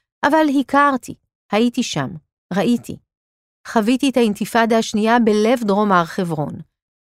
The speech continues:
ולא רק שזה לא הפך אותי לפחות שמאלני, זה הפך אותי ליותר שמאלני. ובלי לזלזל, אני לא יודע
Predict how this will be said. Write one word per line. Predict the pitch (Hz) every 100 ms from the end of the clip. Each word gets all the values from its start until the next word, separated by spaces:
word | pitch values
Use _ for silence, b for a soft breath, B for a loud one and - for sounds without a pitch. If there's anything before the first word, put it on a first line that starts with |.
| _ _
ולא | 247 330 480
רק |
שזה | - 285 226
לא |
הפך | 202 190 220
אותי | 247 214
לפחות | 175 - 202 202
שמאלני, | 196 165 165 294 233 b b b -
זה | -
הפך | 151 165
אותי | 226 240
ליותר | 240 254 247 339 403
שמאלני. | 320 - 156 143 151 151 _ _ _ _ _ _ -
ובלי | 196 226
לזלזל, | 277 269 262 196 190 185
אני | - 220 202
לא |
יודע | 233 269 220 247 165